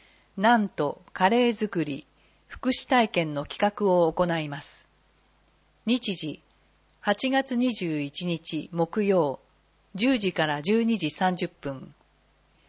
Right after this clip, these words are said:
場所、生活リハビリクラブ葉山二階。費用、五百円。申し込み問い合わせ、八七六零二三四、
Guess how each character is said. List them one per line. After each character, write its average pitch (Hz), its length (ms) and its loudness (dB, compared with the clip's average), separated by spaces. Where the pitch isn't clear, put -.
場 180 160 4
所、 190 340 2
生 254 300 2
活 247 380 -2
リ 202 120 0
ハ 240 140 2
ビ 233 120 0
リ 220 140 0
ク - 100 -2
ラ 180 160 2
ブ 143 160 -4
葉 202 160 -2
山 151 480 0
二 160 160 -4
階。 165 420 -2
費 254 160 0
用、 165 360 4
五 180 120 2
百 208 320 -2
円。 147 320 -6
申 226 180 4
し - 140 -4
込 214 160 2
み 196 280 -4
問 196 200 0
い 190 60 2
合 175 80 2
わ 170 120 -2
せ、 - 340 -2
八 208 340 0
七 233 360 2
六 160 440 -2
零 262 320 6
二 247 300 0
三 190 400 0
四、 165 380 -2